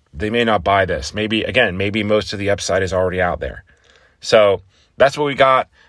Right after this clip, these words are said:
I'm gonna shut up because I've gone on long enough. This episode is free. I hope you enjoyed it.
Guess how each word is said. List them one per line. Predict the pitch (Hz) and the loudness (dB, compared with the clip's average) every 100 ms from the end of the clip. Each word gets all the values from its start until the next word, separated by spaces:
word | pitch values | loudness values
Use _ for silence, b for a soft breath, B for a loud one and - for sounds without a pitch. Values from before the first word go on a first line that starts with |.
| - | -12
I'm | 123 | -6
gonna | 117 | -4
shut | - 156 156 120 | -2 0 0 2
up | 135 120 | 2 0
because | 117 117 | -6 -8
I've | 110 | -4
gone | 113 110 | -2 -2
on | 107 | -2
long | 98 98 | -4 -4
enough. | 98 113 117 - - b b - | -4 -2 -2 -4 -18 b b -10
This | 117 | -4
episode | 131 120 117 107 | -4 -4 -4 -2
is | 104 | -4
free. | - 127 110 | -6 -2 -2
I | |
hope | 107 120 | -2 -6
you | 104 | -8
enjoyed | 98 107 113 107 | -6 0 2 2
it. | 92 | -2